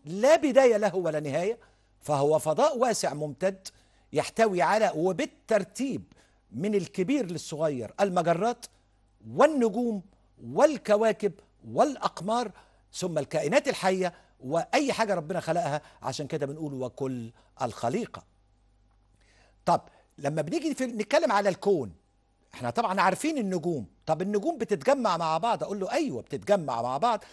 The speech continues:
وبتاخد شكل معين فبتكون المجرات. يبقى اذا تجمعات النجوم بتكون المجرات، والمجرات هي وحدة بناء الكون.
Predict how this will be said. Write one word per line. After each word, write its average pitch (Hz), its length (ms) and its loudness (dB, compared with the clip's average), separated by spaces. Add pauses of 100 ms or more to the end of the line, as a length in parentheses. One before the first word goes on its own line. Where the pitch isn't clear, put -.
(160)
وبتاخد 269 500 -2
شكل 170 400 -4
معين 175 460 -2 (220)
فبتكون 139 880 -4 (280)
المجرات. 127 920 0 (760)
يبقى 127 260 -4
اذا 190 260 2 (280)
تجمعات 175 800 2
النجوم 180 580 -2 (220)
بتكون 196 920 0 (260)
المجرات، 160 760 0 (280)
والمجرات 240 960 2 (200)
هي 170 240 2
وحدة 160 540 -2 (300)
بناء 147 460 -2
الكون. 139 440 -4